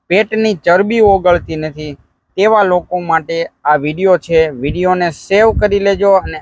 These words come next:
આગળ તમારા સગા સંબંધીઓ અને જે પણ લોકો પોતાનો હેવી વેઇટ છે તેવા લોકો સુધી આ વીડિયો શેર કરી દેજો. મિત્રો, આજે આપણે વાત કરવાના છીએ કે આ છે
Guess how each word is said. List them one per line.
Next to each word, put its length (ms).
આગળ 420
તમારા 320
સગા 380
સંબંધીઓ 760
અને 180
જે 280
પણ 260
લોકો 300
પોતાનો 480
હેવી 380
વેઇટ 260
છે 220
તેવા 340
લોકો 320
સુધી 300
આ 60
વીડિયો 540
શેર 340
કરી 220
દેજો. 340
મિત્રો, 240
આજે 260
આપણે 240
વાત 320
કરવાના 360
છીએ 260
કે 180
આ 220
છે 260